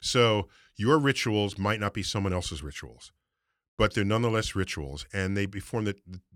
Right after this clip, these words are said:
like I said, the taproots of, of human social interactions. So I said, raise him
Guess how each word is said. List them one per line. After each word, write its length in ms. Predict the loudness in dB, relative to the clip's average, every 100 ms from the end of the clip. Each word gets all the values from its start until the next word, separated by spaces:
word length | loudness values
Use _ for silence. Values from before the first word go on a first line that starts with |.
| -6
like 160 | -6
I 40 | -4
said, 180 | -4 -4
the 60 |
taproots 720 | -4 -2 -2 -2 -4 -4 -8 -4
of, 400 | -2 -2 -2 -8 -14 _ _ _ _ _ -4
of 320 | -2 -2 -6 -12
human 540 | -4 0 2 2 -2 -6
social 500 | -6 -2 -2 -4 -8 -8
interactions. 640 | -6 -6 -6 -8 -10 -6
So 140 | 0 2
I 80 |
said, 400 | 2 4 4 4 -2 _ -20 -20 _ -10
raise 440 | 2 4 4 2
him 340 | 0 -2 -4